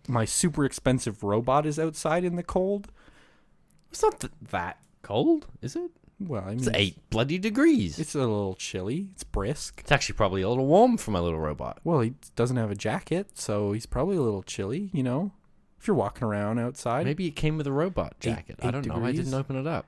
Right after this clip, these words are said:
Speaker 1: Did you pay for the robot jacket? 'Cause I bet you that's another hundred bucks plus shipping.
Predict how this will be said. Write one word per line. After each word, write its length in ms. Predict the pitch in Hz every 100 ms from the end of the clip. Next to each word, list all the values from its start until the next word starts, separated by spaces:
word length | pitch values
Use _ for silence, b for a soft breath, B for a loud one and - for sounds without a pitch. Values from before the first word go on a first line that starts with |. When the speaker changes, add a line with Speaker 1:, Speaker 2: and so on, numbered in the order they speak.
| -
Speaker 1:
Did 120 | 110
you 60 | 107
pay 240 | - 92
for 120 | 98 127
the 80 |
robot 320 | 127 135 139 139
jacket? 420 | 143 143 185 -
'Cause 120 | -
I 60 | 110
bet 140 | 107
you 80 | 107
that's 220 | 110 -
another 180 | 117 113
hundred 320 | 110 123 117 117
bucks 500 | 160 151 - - - _
plus 180 | - 107
shipping. 480 | - 165 - 139